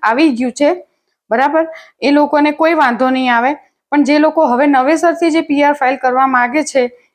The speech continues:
એ લોકોને એલ એમ આઈ એના પચાસ પોઇન્ટ નહીં મળે. તો સી આર એક્સ સ્કોરમાં એ લોકોને પ્રોબ્લેમ થશે. એટલે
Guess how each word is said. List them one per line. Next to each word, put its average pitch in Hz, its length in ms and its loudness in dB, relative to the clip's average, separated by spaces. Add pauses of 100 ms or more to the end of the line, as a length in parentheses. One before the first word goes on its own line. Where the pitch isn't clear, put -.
એ 285 140 2
લોકોને 269 640 0
એલ 240 180 0
એમ 277 160 2
આઈ 247 160 0
એના 247 220 0
પચાસ 247 400 -2 (120)
પોઇન્ટ 262 280 0 (220)
નહીં 247 340 0
મળે. 190 300 0 (460)
તો 247 60 2
સી 254 240 0
આર 269 120 2
એક્સ 285 140 0
સ્કોરમાં 285 560 2
એ 277 40 -2
લોકોને 285 420 0
પ્રોબ્લેમ 285 640 -4
થશે. 233 200 -2
એટલે 262 280 -2